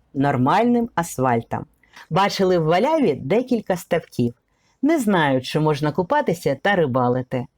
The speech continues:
Та величний монумент на честь Перемоги. На території села знайдено залишки одного з найбільших поселень трипільської культури. Та формальні розкопи тут ніколи не проводились.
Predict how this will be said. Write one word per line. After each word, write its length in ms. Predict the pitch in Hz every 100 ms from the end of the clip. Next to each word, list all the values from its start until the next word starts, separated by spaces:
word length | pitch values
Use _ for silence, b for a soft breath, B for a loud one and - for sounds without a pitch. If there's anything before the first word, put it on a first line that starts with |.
| _ _ _ _
Та 200 | 247 302
величний 600 | 269 165 160 220 - 175
монумент 560 | 151 147 147 185 302 285 -
на 140 | 131
честь 400 | 131 180 226 - -
Перемоги. 680 | 135 131 131 127 127 - - _ _ _ _ _ _ -
На 180 | 156 170
території 640 | 170 175 185 208 196 170
села 460 | 170 - 196 285 311 226
знайдено 600 | 139 180 185 175 175 170
залишки 520 | 170 170 156 - 160
одного 320 | 147 165 170
з 100 | 160
найбільших 680 | 147 147 147 269 269 - -
поселень 580 | - 139 208 247 226 180
трипільської 680 | 147 147 202 190 - 170 165
культури. 640 | 175 170 - 160 127 107 B B B _ _
Та 120 | 180
формальні 560 | 170 175 202 302 285 262
розкопи 680 | 247 - - 233 226 185 180
тут 300 | - 262 240
ніколи 500 | 147 139 - 185 170
не 160 | 139 139
проводились. 920 | 143 139 139 131 131 123 131 - -